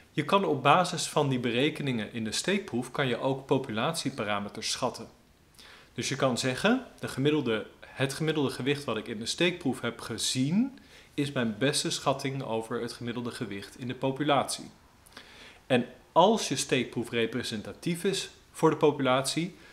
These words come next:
dan kun je inderdaad deze geïnformeerde gok doen over populatieparameters. En dat noem je inferentie. De beste manier om ervoor te zorgen dat een steekproef representatief is,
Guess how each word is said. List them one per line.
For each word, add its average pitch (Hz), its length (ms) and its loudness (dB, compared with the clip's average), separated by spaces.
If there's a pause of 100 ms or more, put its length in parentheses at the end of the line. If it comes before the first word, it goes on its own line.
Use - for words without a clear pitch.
(160)
dan 127 540 4
kun 151 180 0
je 135 100 0
inderdaad 107 560 0
deze 113 280 0
geïnformeerde 143 720 -2
gok - 300 -2
doen 110 240 -2
over 117 280 -4
populatieparameters. 107 1300 -4 (280)
En 127 80 -8
dat 110 160 -4
noem 143 160 -2
je 127 120 -4
inferentie. 110 720 -4 (1300)
De 135 80 -4
beste 202 320 6
manier 180 220 2
om 151 60 0
ervoor 139 240 4
te 143 100 -2
zorgen 127 360 0
dat 123 100 -4
een 113 100 -8
steekproef 127 520 0
representatief 113 920 -4
is, 220 340 -4